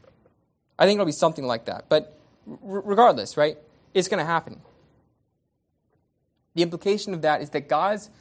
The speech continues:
original creation is good. And he is not going to destroy it. He's going to redeem it. He's going to make it new, better, right?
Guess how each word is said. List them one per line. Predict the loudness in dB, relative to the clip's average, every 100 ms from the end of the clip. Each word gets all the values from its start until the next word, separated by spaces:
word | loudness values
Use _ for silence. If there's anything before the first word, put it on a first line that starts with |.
| _ _ _
original | -6 -4 -2 -6
creation | -6 -8 -6 -6 -10 -14
is | -16 -20 _
good. | -6 -6 -6 -14 -20 _ _ _ _ _ _ _ _ _ _
And | -8
he | -6 -6
is | -6
not | -4 -4 -6
going | -8 -8 -10
to | -10 -10
destroy | -12 -16 -12 -6 -6
it. | -6
He's | -12 -14
going | -10 -10 -12
to | -14 -14 -14 _ _ _ -18
redeem | -16 -12 -12 -12
it. | -12
He's | -12 -10
going | -12 -12
to | -10
make | -10 -10
it | -14 _ _
new, | -10 -8 -8 -14 _
better, | -2 -2 -2 -10 _ _ _ _ _ _ _
right? | -8 -8